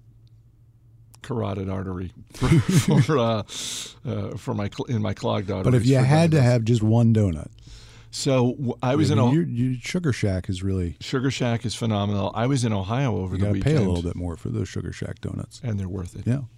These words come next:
Speaker 1: They're totally worth it. I, I was in Zanesville, Ohio. There's an historic place in Zanesville called Donald's Donuts. And, uh,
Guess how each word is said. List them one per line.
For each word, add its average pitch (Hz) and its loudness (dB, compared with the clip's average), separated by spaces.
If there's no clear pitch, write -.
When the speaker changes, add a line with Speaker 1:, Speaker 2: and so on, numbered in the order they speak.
Speaker 1:
They're 107 -4
totally 95 -6
worth 90 -8
it. 95 -8
I, 101 -6
I 101 -4
was 98 -2
in 95 -2
Zanesville, 123 0
Ohio. 98 -2
There's 98 -8
an 95 -8
historic 110 -6
place 101 -6
in 95 -4
Zanesville 90 -6
called 90 -8
Donald's 107 -4
Donuts. 90 -6
And, 90 -6
uh, 107 -8